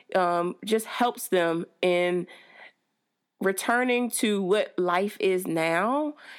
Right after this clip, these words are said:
and it helps them along their grieving process. Everyone has triggers,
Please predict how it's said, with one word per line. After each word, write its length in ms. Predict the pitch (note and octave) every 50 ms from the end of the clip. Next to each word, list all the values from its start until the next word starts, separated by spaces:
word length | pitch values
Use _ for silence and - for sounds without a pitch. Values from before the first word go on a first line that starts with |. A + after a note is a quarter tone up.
| - - - _ -
and 460 | - G3 G3 G3 G3 G3 G3 G3 - - -
it 80 | G#3
helps 360 | G3+ G3+ G#3+ G#3+ A3 - - -
them 200 | - G#3+ G#3 -
along 500 | - F#3 F3+ E3+ E3+ E3+ E3+ F3 F3 E3+
their 140 | E3+ E3+
grieving 380 | F3+ - D#3+ E3 E3 E3 D#3+ D3+
process. 720 | D#3 - - C#3+ - - - - - - G#3+ - - - - - - - - - - -
Everyone 460 | - A3 A#3 A#3 C4 B3 A3+ G#3+ G#3+
has 320 | A3+ A3+ G#3 F#3+ F#3+ F#3+ -
triggers, 720 | - - - F#3 F#3 A3 A#3+ C4+ D4 D4+ D4+ - - -